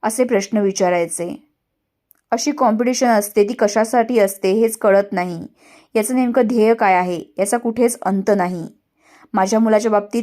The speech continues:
मला ही काळजीच घ्यावी लागली नाही, त्यामुळे पालक माझ्याकडे केविलवाण्या नजरेने बघायचे. तुम्ही बघा, पण याचा माझ-, काहीच परिणाम होणार नाही,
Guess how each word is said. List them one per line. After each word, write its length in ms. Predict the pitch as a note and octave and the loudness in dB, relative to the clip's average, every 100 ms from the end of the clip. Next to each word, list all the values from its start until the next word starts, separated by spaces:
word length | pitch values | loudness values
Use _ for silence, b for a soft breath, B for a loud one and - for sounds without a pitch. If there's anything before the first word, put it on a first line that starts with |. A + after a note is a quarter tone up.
| A3+ | 0
मला 160 | G3+ | 2
ही 100 | G3+ | 2
काळजीच 540 | A3+ G#3 F#3+ G3 B3+ A3 | 2 2 2 0 -2 0
घ्यावी 280 | B3+ G#3 A3+ | 0 2 2
लागली 280 | F#3+ G3 | 2 0
नाही, 360 | G3 F3+ F3+ D#3+ b b b _ | 0 -2 -4 -10 b b b _
त्यामुळे 220 | B3 B3+ | 0 2
पालक 340 | B3 G#3+ G#3+ A#3 | 2 2 2 2
माझ्याकडे 400 | A#3 G3+ G#3 G#3 | 0 0 0 0
केविलवाण्या 760 | A#3+ - G#3+ G#3 B3 A#3+ A3+ A3+ | -2 0 2 4 2 2 2 2
नजरेने 400 | G3+ F#3+ G3 G3 | 0 0 0 0
बघायचे. 680 | F3+ F3 F3 - E3 - _ _ b b b - | 0 2 0 -2 -8 -10 _ _ b b b -2
तुम्ही 200 | A#3+ C4+ | 2 4
बघा, 360 | G#3+ G#3 G3+ | 4 4 2
पण 200 | G3 A3 | 0 0
याचा 320 | A3+ G3+ G3 A3+ | 2 2 2 2
माझ-, 320 | A3+ F#3+ G3+ | 2 0 -2
काहीच 300 | A3 B3+ - | -2 -2 0
परिणाम 400 | A3+ G3+ G3 B3+ | 0 2 2 2
होणार 300 | G#3 F#3 F#3 | 2 2 0
नाही, 320 | F3+ F#3+ E3 | -2 -4 -8